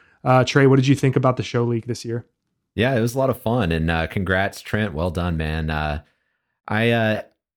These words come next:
Speaker 2: I played against, uh, Corey and, uh,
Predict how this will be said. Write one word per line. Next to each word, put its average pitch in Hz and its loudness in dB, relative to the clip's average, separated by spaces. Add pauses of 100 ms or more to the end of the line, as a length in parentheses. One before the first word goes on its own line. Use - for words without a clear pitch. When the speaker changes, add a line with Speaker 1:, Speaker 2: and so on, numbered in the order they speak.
Speaker 2:
I 131 0 (180)
played 123 0
against, 101 -2
uh, 90 0
Corey 98 -2
and, 90 -2
uh, 82 -2